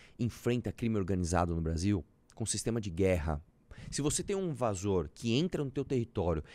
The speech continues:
e toma conta de um território, lá o que vale não é a lei do Estado, é a lei dessa organização criminosa, é a lei desse invasor,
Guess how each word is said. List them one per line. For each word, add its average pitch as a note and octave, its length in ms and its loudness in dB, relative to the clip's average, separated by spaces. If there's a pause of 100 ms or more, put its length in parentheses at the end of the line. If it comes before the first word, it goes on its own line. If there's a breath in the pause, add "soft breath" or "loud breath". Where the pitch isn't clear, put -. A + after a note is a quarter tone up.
(120)
e - 120 2
toma F3 480 8 (120)
conta D#3+ 440 -2
de A#2+ 100 -4
um B2+ 80 0
território, G2+ 640 4
lá B2 200 12
o F3 60 12
que - 140 0
vale C#3+ 180 8
não D3+ 100 2
é - 20 2
a C3+ 40 4
lei C#3+ 120 4
do D3 80 -2
Estado, G2+ 520 4 (240 soft breath)
é A#2 120 8
a B2 40 10
lei C#3 160 12
dessa E3+ 300 8
organização C3+ 460 0
criminosa, G2 640 2 (320)
é - 80 2
a A#2 60 10
lei C#3 180 10
desse E3 300 8
invasor, G#2+ 560 4